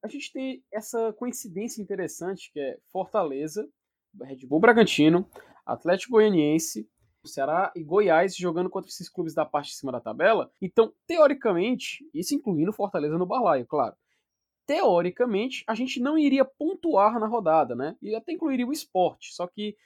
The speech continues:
esse Palmeiras, ele é um time muito, muito estranho, esse time do Vanderlei Luxemburgo. É um time que não joga bem, mas ao mesmo tempo ele consegue os resultados. E esse Sport do Jair Ventura é muito interessante. O time que a gente viu aqui na Arena Castelão talvez realmente consiga roubar uns pontinhos aí, né? Fica aí essa,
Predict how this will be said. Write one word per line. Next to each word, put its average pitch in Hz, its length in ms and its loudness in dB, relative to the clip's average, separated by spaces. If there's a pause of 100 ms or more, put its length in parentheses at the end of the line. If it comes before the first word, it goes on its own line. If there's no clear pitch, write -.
(140)
esse 185 200 -10
Palmeiras, 214 460 6
ele 226 120 4
é 233 40 0
um 233 180 -6
time 240 240 -8
muito, 220 800 4
muito 190 420 0
estranho, 143 380 -2
esse 127 100 -4
time 135 180 -6
do 127 80 -10
Vanderlei 127 300 -4
Luxemburgo. 123 460 -8
É 170 40 0
um 180 60 0
time 196 220 -8
que 190 180 -6
não 254 160 4
joga 220 320 2
bem, 160 360 -2 (240)
mas 202 180 4
ao 220 80 2
mesmo 240 240 0
tempo 226 220 -6
ele 226 80 -6
consegue 233 500 2
os 190 100 0
resultados. 147 560 2
E 196 40 0
esse 240 200 2
Sport 202 460 0
do 170 100 -6
Jair 151 220 2
Ventura 143 320 -2
é 208 40 2
muito 196 240 -2
interessante. 208 560 0
O - 20 -20
time 160 180 -4
que - 80 -6
a 180 40 -4
gente 185 160 -4
viu 165 100 -6
aqui 160 100 -10
na 160 100 0
Arena 156 220 0
Castelão 160 460 -2 (300)
talvez 196 460 4
realmente 220 340 2
consiga 214 420 -2
roubar 208 240 0
uns 214 140 -2
pontinhos 202 480 -4
aí, 190 300 2
né? 160 300 0
Fica 160 280 -10
aí 165 80 -4
essa, 185 400 -4